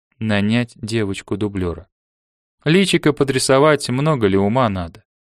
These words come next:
На то гримёры есть кинематографические. Совсем хорошо, если девочка-дублёр на маскарад едет, если её персианкой нарядили, тюрбан на голове, вуалью лицо закрыто,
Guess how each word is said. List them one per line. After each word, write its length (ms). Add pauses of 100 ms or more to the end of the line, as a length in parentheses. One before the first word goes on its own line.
(280)
На 160
то 160
гримёры 540
есть 360
кинематографические. 1200 (600)
Совсем 460
хорошо, 560
если 380
девочка-дублёр 960
на 160
маскарад 600
едет, 480 (380)
если 320
её 320
персианкой 720
нарядили, 600 (280)
тюрбан 600
на 80
голове, 520 (240)
вуалью 600
лицо 380
закрыто, 600